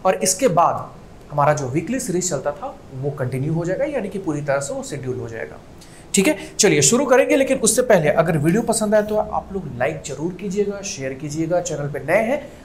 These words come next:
तो चैनल को सब्सक्राइब जरूर कीजिएगा। और अगर आपको इस लेक्चर का पीडीएफ़ चाहिए तो वो आपको मिलेगा Telegram चैनल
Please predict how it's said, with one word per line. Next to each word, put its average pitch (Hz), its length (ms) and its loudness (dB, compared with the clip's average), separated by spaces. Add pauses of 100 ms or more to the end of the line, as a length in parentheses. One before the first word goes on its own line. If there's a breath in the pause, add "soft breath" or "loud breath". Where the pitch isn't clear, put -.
तो 160 80 -8
चैनल 156 260 -4
को 151 140 -8
सब्सक्राइब - 760 -2
जरूर 143 380 -4
कीजिएगा। 117 460 -4 (600 loud breath)
और 156 100 4 (140)
अगर 185 260 4
आपको 269 280 2
इस 240 200 -2
लेक्चर 190 340 -2
का 208 140 -4
पीडीएफ़ 165 460 0
चाहिए 156 320 0
तो 170 180 -2
वो 151 240 0
आपको 156 320 0
मिलेगा 135 460 -4
Telegram 127 520 -6
चैनल 131 280 -8